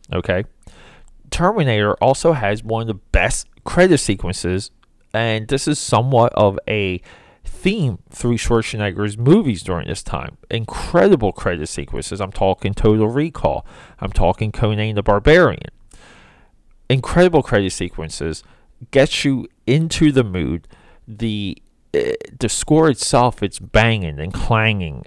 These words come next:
and, and, and metallic and echoey. It's, it,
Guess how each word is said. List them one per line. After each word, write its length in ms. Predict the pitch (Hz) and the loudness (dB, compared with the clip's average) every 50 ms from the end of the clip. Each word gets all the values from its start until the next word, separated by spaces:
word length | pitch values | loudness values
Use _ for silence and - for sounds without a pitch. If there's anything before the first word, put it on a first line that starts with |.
| - | -8
and, 300 | - 95 92 90 90 - - | -6 -6 -6 -6 -8 -8 -8
and, 340 | - 101 98 95 95 90 - - | -6 -4 -4 -4 -4 -6 -6 -6
and 200 | - 101 95 92 | -6 -6 -4 -4
metallic 600 | 98 92 - - - 113 113 107 98 95 92 - | -4 -2 0 2 2 4 4 4 4 2 0 -4
and 140 | 76 - | -8 -4
echoey. 520 | - - 113 - - 95 85 69 67 60 - - - | -2 -2 -2 2 2 0 0 0 -4 -8 -8 -4 -2
It's, 240 | 104 101 - - - - | -4 -4 -4 -8 -8 -2
it, 280 | - 87 78 85 95 | 0 2 2 0 0